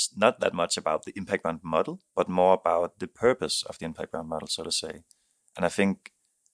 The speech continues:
sometimes it makes a little bit more sense talking about the reasons behind impact bonds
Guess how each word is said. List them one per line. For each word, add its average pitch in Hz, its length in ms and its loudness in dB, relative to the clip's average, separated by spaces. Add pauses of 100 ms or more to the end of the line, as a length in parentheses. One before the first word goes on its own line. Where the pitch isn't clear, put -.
sometimes 92 560 2
it - 120 -10
makes 82 280 0
a - 40 -4
little 104 200 4
bit 98 140 2
more 87 160 2
sense - 420 2 (440)
talking 87 300 4
about 82 480 4 (220)
the 101 120 0
reasons 101 720 4 (120)
behind 90 420 0
impact 98 360 -4
bonds 95 460 2